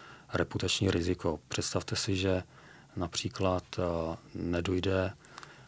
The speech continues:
a, k zveřejnění článku, k kterému došlo tady na Wiredu, ale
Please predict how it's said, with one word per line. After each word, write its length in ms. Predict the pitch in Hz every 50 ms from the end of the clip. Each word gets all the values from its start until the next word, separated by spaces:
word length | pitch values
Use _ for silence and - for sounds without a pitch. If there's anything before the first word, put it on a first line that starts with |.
| -
a, 280 | - - 80 80 82 82 -
k 100 | - -
zveřejnění 680 | 90 87 87 90 90 85 85 95 90 90 92 95 95 92
článku, 400 | - - 92 85 85 - - 87
k 60 | - - - -
kterému 500 | - - - - - 92 90 90 92 95
došlo 340 | 92 90 85 - - - 95
tady 240 | 90 - 92 92 92
na 100 | 90 90
Wiredu, 480 | 85 87 87 87 87 85 95 95 98 95
ale 380 | 90 90 92 87 87 87 -